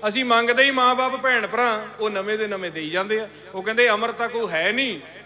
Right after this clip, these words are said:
ਜਦੋਂ ਸਵਾਸ ਦੇਵਾਂਗੇ ਤੇ ਹੋਰ ਨਵੇਂ ਦੇ ਦਿਆਂਗੇ।" ਕਿਤੇ ਮੱਛਰਾਂ ਮੱਖੀਆਂ ਦੇ ਵਿੱਚ ਮਾਂ-ਬਾਪ ਭੋਗਦੇ ਆ, ਕਿਤੇ ਜਾਨਵਰਾਂ 'ਚ। ਇਹ ਤਾਂ ਹਰ ਜਗ੍ਹਾ ਮਿਲ ਜਾਂਦੇ ਆ, ਮਾਂ-ਬਾਪ ਵੀ ਮਿਲ ਜਾਂਦਾ ਸਾਰੀ ਜੂਨ 'ਚ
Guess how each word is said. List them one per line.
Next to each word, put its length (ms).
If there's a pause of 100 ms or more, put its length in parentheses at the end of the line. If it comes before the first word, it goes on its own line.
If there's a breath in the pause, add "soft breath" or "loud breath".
ਜਦੋਂ 280
ਸਵਾਸ 360
ਦੇਵਾਂਗੇ 460
ਤੇ 120
ਹੋਰ 240
ਨਵੇਂ 280
ਦੇ 160
ਦਿਆਂਗੇ।" 360 (3500)
ਕਿਤੇ 260
ਮੱਛਰਾਂ 440
ਮੱਖੀਆਂ 400
ਦੇ 80
ਵਿੱਚ 200
ਮਾਂ-ਬਾਪ 460
ਭੋਗਦੇ 420
ਆ, 80
ਕਿਤੇ 240
ਜਾਨਵਰਾਂ 440
'ਚ। 60
ਇਹ 260
ਤਾਂ 180
ਹਰ 220
ਜਗ੍ਹਾ 240
ਮਿਲ 180
ਜਾਂਦੇ 320
ਆ, 60
ਮਾਂ-ਬਾਪ 380
ਵੀ 100
ਮਿਲ 180
ਜਾਂਦਾ 240
ਸਾਰੀ 280
ਜੂਨ 260
'ਚ 180